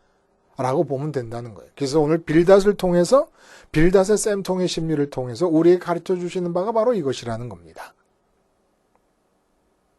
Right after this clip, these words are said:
논리적으로 말하면 천국을 가진 자들에게 있어서 라이벌 부자의 상황에 대해서 느끼는 쌤통의 원리는 항상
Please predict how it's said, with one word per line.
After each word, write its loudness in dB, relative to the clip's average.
논리적으로 8
말하면 -4
천국을 2
가진 0
자들에게 -2
있어서 -6
라이벌 4
부자의 2
상황에 -2
대해서 -8
느끼는 -10
쌤통의 -4
원리는 0
항상 -4